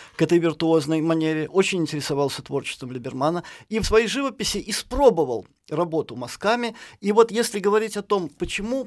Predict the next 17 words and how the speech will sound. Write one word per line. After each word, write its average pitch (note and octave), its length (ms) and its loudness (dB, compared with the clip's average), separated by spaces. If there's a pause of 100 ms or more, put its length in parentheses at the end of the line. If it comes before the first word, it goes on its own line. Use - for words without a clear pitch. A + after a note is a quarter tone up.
(120)
в C#3 120 -12
нашем E3 360 -6
городе F#3+ 520 0 (100)
не E3+ 220 -2
было F#3 360 0 (360)
такого F#3 680 4
жанра E3 480 2
импрессионистического C#3+ 1120 -4
пейзажа, D3 500 -4
как C#3 200 -8
в - 60 -20
Париже. B2 400 -8 (220)
Отчасти G3 420 0
я G3 80 4
попробовал F#3+ 480 2
объяснить, C3+ 380 -8
почему. A#2 400 -10